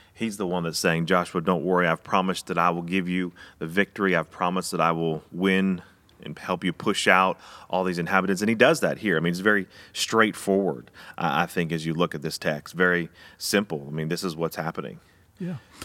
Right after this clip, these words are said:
Speaker 2: And I, I love the promise that you just read.
Speaker 1: Yeah.
Speaker 2: The Lord said to Joshua, "Do not be afraid of them, for tomorrow about this time I will deliver all them slain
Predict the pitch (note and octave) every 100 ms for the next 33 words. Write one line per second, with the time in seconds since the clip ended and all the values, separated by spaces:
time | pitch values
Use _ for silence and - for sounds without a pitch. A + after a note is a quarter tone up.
0 | - G#2 A2+ B2 G2+ G#2+ G#2+ A#2 G2+ F2+
1 | - A2 A2 G2 - - - G2 G2 F#2+
2 | - G#2 G2+ F#2+ F2 D2 - - - -
3 | - F#2+ G2 A2+ A2 - G#2 F2 F#2 F2+
4 | F#2+ F2+ - F#2+ F2 F2 F3 - - -
5 | - F2+ - G#2+ A2 A2+ B2 A2 A#2 A#2
6 | - A#2 G#2 F2+ F2+ F2 F2 E2 F2+ -
7 | F#2+ F2+ G#2 G#2+ F#2 F2 G2+ G2 G#2 -
8 | A#2 A2+ F2+ E2+ - - - - _ -
9 | B2 B2+ G#2 G#2+ G2+ F2 F2 F2+ G2 E2+
10 | E2+ F#2 G#2 G#2+ G2 F#2 E2 - - A#2+
11 | C#3 A2 F2+ F#2